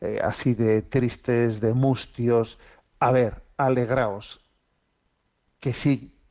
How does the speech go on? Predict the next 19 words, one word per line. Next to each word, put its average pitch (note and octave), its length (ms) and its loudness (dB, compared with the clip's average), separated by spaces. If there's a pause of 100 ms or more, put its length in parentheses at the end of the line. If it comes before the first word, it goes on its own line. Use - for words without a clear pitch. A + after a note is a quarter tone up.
(160)
que C3+ 120 2
es B2+ 100 2
verdad, A#2 380 0
que A#2 100 -4
aquí D3 180 0
me D3 140 2
tienes C3+ 300 0
resucitado. A2+ 760 -4 (300)
Que C#3 120 2
la C#3 100 4
última E3 380 -2
palabra D#3 500 2 (280)
no D#3 180 -2
es B2 80 -4
muerte, C3+ 400 0
la A#2+ 80 0
última F3 340 0
palabra D#3+ 320 2
es - 160 -4